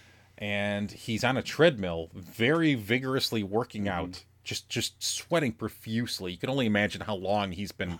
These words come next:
Speaker 1: on this <laughs> treadmill for. And he sees her through the door, through the glass door he has. And he notices clearly she's distraught.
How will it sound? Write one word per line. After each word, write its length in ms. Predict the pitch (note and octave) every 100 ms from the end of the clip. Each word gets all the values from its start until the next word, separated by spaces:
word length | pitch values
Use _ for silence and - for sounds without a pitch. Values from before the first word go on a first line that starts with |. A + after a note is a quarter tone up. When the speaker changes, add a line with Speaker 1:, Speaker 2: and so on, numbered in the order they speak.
| -
Speaker 1:
on 140 | G#2+
this 120 | F#2 -
<laughs> 20 |
treadmill 480 | - A2+ G2+ F2+ D#2
for. 360 | F#2 E2+ E2+ - - - - - - - - _ _
And 500 | G#2+ G#2+ A2+ A#2 - - -
he 140 | C3
sees 380 | B2+ - D#3+ A#3
her 120 | D3
through 240 | - A#2+ A2
the 80 | F#2+
door, 480 | C3 A3+ G2 F2+ -
through 120 | A2+
the 80 | A2
glass 340 | G#2 A2+ -
door 260 | A2+ E3 G#3+
he 100 | F2+
has. 440 | F2 E2 E2+ - - _ _ _ _ _ _ _ _ _ _ _ _ _ _ -
And 120 | A#2+ A#2+
he 120 | C3
notices 400 | C3 E3+ - A2
clearly 360 | - E3 F#3
she's 240 | - A#2 G2+
distraught. 500 | G2+ - F#2+ D#2